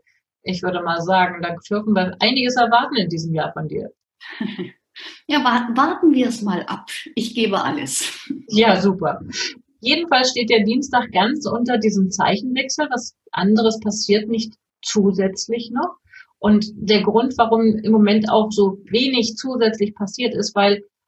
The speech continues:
Speaker 1: alle möglichen Planeten stehen einfach still.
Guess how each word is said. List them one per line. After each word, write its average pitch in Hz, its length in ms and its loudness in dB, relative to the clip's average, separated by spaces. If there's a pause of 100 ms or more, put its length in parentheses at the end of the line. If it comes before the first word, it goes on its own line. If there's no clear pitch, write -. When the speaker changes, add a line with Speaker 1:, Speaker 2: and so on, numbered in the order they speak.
Speaker 1:
alle 226 300 -2
möglichen 220 560 2
Planeten 214 760 -2 (180)
stehen 190 680 -2
einfach 190 480 -4
still. 320 520 -4